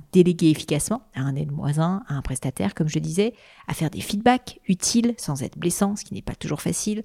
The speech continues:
à bannir le micromanagement, là aussi un écueil dans lequel on tombe souvent, et moi la première, et puis enfin à donner des objectifs clairs. Tout ça et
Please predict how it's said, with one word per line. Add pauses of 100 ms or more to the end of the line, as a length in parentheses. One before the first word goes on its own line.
(100)
à
bannir
le
micromanagement, (180)
là
aussi
un
écueil
dans
lequel
on
tombe
souvent, (100)
et
moi
la
première, (360)
et
puis
enfin
à
donner
des
objectifs
clairs. (100)
Tout
ça (100)
et